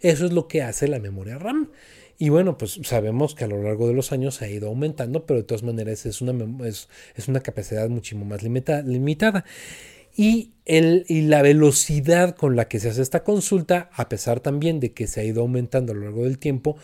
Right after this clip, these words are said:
también tiene un límite todavía menor al que tiene el caché y al que tiene el C P U.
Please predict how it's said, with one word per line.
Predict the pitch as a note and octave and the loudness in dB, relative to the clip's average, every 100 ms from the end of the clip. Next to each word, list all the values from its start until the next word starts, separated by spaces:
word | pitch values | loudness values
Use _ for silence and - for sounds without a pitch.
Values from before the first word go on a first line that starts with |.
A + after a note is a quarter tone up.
| - - - | -20 -16 -6
también | B2 B2 B2 C3+ C3+ C3+ | -4 -2 0 2 0 0
tiene | B2+ B2 | 0 0
un | B2+ B2+ | 0 0
límite | B2 A#2+ A2+ - B2+ - - _ | 0 -2 0 2 2 0 -18 _
todavía | A#2+ A2 G#2 A2 | 4 4 4 4
menor | B2+ D3 D3+ C#3+ C#3+ D3 - | 6 6 6 6 6 2 -4
al | A2+ - | -10 -8
que | G#2+ | -8
tiene | A2+ A2 | -6 -6
el | A2+ | -4
caché | D#3 D3+ E3 F3 F3 | -4 -2 0 0 -2
y | B2+ | -6
al | |
que | - | -6
tiene | - G#2+ G2 | -10 -10 -8
el | F#2+ | -10
C | G2+ | -12
P | - G2+ | -12 -14
U. | - | -14